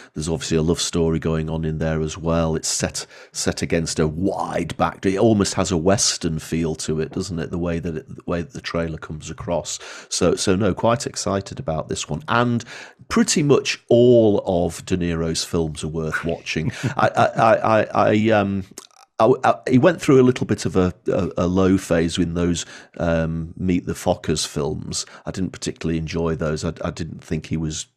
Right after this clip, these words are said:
he was a, he was better as a villain or as a gangster than he is as a comedy actor.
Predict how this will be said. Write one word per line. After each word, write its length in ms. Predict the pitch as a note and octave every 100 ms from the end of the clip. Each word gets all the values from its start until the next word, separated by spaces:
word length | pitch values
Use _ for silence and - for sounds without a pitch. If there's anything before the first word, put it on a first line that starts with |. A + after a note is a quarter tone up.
| _ _
he 60 | -
was 220 | E2 D#2+
a, 100 | D#2+ -
he 100 | D#2+
was 160 | E2
better 460 | - F#2+ - E2+ D2+ - - - _ _ -
as 200 | F2+ F#2+
a 80 | E2
villain 420 | D2+ F2+ E2+ E2
or 160 | E2
as 140 | D#2+ D#2
a 60 |
gangster 520 | - E2 E2+ E2+ - D#2+
than 160 | D#2+
he 140 | D#2+ E2
is 160 | D#2
as 100 | D#2+
a 80 | D#2+
comedy 460 | - F2 E2 D2+ D#2
actor. 400 | D2 - D2